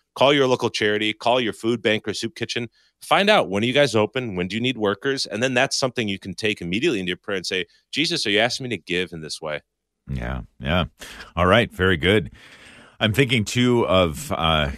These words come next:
Speaker 2: gathering as families, as communities, as friends around the Thanksgiving table tomorrow, but also in any time that we're getting together with others in this,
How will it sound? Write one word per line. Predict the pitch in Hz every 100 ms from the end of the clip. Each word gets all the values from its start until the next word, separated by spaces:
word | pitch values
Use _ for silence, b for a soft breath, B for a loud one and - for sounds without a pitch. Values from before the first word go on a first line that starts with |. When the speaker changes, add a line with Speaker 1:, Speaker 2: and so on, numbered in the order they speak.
| -
Speaker 2:
gathering | 85 92 95 95 92
as | 78 80 73 -
families, | - 87 90 85
as | 73 -
communities, | 78 80 80 80 78 -
as | 69
friends | - 78 78 76 69 -
around | 67 71 69 73 76
the | 69
Thanksgiving | - 73 71 - 76 67
table | - 73 73 76 71
tomorrow, | 76 73 76 73 78
but | 69 80 -
also | 131 135 147 104
in | 104 127 120
any | 175 190
time | - 73 60
that | 76
we're | 80 85
getting | 104 92
together | 80 76 82 80
with | 71
others | 64 76 78 73 64
in | - 78 69 69
this, | 78 69 - -